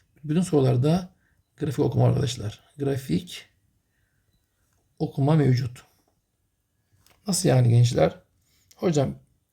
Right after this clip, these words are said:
F var. O zaman integral eksi birden üçe F x D X işte eşittir nedir? A birim kare. Buna göre şu ifade.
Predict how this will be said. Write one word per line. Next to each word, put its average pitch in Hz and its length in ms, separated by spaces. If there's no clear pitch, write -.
F 175 260
var. 147 260
O 175 100
zaman 127 320
integral 131 920
eksi 131 340
birden 117 580
üçe 131 640
F 143 180
x 185 340
D 120 240
X - 520
işte 123 260
eşittir 147 440
nedir? 147 540
A 190 240
birim 151 220
kare. 120 340
Buna 196 140
göre 147 480
şu - 220
ifade. 120 520